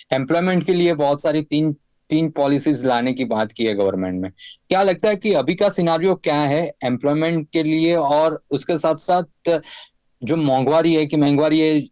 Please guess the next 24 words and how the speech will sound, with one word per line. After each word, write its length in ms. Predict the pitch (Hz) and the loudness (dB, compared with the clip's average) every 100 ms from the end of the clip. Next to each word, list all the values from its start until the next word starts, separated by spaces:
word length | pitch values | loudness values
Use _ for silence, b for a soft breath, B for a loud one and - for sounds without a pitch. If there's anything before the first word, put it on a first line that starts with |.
| 143 | -4
वो 160 | 151 | -2
सतत 280 | 147 - 160 | -2 -4 -4
बढ़ 200 | 127 131 | 0 0
रही 240 | 135 139 135 | 0 0 2
है, 120 | 131 | 0
उससे 300 | 123 123 156 147 - 127 123 | 0 -4 -4 -4 -6 -4 -2
मिडिल 260 | 127 143 | 0 0
क्लास 360 | 147 165 156 - 147 - | 2 0 0 -4 -6 -4
इम्पैक्ट 440 | 135 151 151 151 | -4 -2 -2 -2
हो 160 | 127 127 | -2 0
रहा 120 | 117 | 0
है, 140 | 123 _ B B B - | -2 _ B B B -2
तो 300 | 180 170 - 123 | -2 -2 -8 -4
जो 160 | 175 | -2
बेरोजगार 680 | 165 156 190 196 156 185 170 | 2 2 4 2 2 2 2
है 120 | 190 - | -2 -4
उसके 280 | 147 143 196 | -4 -2 0
लिए 220 | 202 208 | 0 2
भी 160 | 185 202 | 0 2
ये 140 | 202 | 2
लॉस 340 | 196 185 190 185 | 4 4 2 2
है 120 | 190 | 2
और 320 | 180 180 165 - | 4 2 0 -8
म-, 100 | - | -8